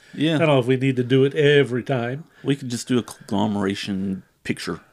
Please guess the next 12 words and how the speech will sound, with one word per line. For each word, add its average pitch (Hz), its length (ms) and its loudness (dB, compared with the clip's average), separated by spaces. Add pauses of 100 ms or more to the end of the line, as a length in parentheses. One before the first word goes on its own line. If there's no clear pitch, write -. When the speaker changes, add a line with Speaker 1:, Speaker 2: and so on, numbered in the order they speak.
Speaker 2:
Yeah, 160 320 4
something 139 320 -6
like 123 100 -4
that. 135 80 -2
We'll 151 120 0
pile 139 300 -2
it - 80 -10
together. 131 380 -2
But 190 160 0
Speaker 1:
I 220 40 4
don't 196 100 4
Speaker 2:
anyway, 135 380 2